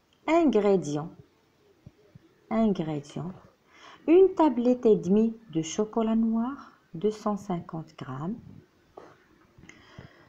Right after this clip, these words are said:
Deux cent cinquante grammes de beurre. Huit œufs. Cent vingt-cinq grammes de sucre. Soixante-quinze grammes de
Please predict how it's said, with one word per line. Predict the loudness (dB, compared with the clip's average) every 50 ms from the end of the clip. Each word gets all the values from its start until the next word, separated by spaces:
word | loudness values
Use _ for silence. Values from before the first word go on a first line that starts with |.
| -4 0
Deux | 2 2 2
cent | 4 4 2 2 2
cinquante | 2 2 2 2 2 2 0 0 0 0 0
grammes | 0 0 2 4 4 4 4 4 2 0 -6 _ _ -10
de | -2 2 2 2
beurre. | 2 2 2 2 2 2 0 -2 -2 -4 -8 -16 -20 _ _ _ _ _ _ _ _ _ _ _ _ _ _ _ _ _ _ -2
Huit | 0 2 4 6 4 4 2 0 -10 -12 -10 -6 -6 -6 -2 2
œufs. | 4 4 4 4 2 -2 -10 -20 _ _ _ _ _ _ _ _ _ -20 -20 -20 _ _
Cent | _ -20 -20 -8 -2 2 2 4 4 4 4
vingt-cinq | 2 2 2 0 -2 0 2 2 2 2 2 0
grammes | -2 0 0 2 2 2 2 4
de | 2 2 0
sucre. | 0 -4 -10 -6 -4 -4 -4 -4 -8 -16 -16 -18 -20 _ _ _ _ _ _ _ _ _ _ _ _ _ _ _ _ _ _ _ _ _ _ _ _ _ _ _ _
Soixante-quinze | -6 0 2 2 2 2 0 -2 0 0 0 -2 -4 -2 0 2 2 2 2
grammes | 2 2 2 2 2 2 2 2
de | 4 4 4 4 2 0